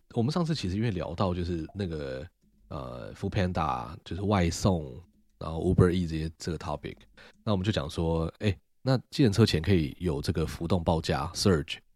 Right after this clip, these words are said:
那餐厅可不可以这样？好，所以标题呢，就是你支持餐厅用浮动价格吗？那第一个选项呢是支持，说不定可以捡到便宜。第二个选项呢是不支持，想吃的时候怕太贵。那我们总共呢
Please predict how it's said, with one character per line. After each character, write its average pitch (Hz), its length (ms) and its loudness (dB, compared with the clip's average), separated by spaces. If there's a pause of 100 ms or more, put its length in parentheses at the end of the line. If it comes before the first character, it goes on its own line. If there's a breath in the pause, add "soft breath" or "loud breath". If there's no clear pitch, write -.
(240)
那 80 440 -4
餐 120 240 -2
厅 110 240 -2
可 113 120 -4
不 85 60 0
可 82 40 2
以 - 20 -2
这 80 120 -2
样？ - 80 -6 (380)
好， - 120 -12
所 95 120 -4
以 82 200 -2
标 117 180 4
题 92 140 -2
呢， 82 140 -2
就 87 100 -2
是 85 80 0
你 82 160 -4
支 147 200 4
持 98 200 0
餐 104 160 -6
厅 107 180 -2
用 113 140 2
浮 - 180 -6
动 101 120 0
价 95 160 0
格 80 120 -4
吗？ 85 220 -2 (640)
那 123 80 2
第 143 120 2
一 147 60 6
个 139 80 6
选 90 140 2
项 98 180 4
呢 80 120 2
是 101 120 2
支 135 160 2
持， 78 260 -2
说 - 160 0
不 107 60 2
定 117 100 2
可 104 80 -2
以 95 40 4
捡 82 120 -4
到 82 80 -2
便 65 220 -8
宜。 60 240 -12 (320)
第 160 100 4
二 147 60 8
个 110 80 4
选 - 180 -4
项 87 160 0
呢 78 140 -2
是 107 100 0
不 139 140 2
支 123 160 2
持， 71 300 -4
想 78 200 -4
吃 - 160 -4
的 110 80 2
时 - 80 -2
候 90 80 0
怕 92 140 -2
太 82 160 -4
贵。 - 240 -8 (600)
那 151 80 4
我 143 40 6
们 127 60 2
总 87 200 2
共 135 300 4
呢 92 340 4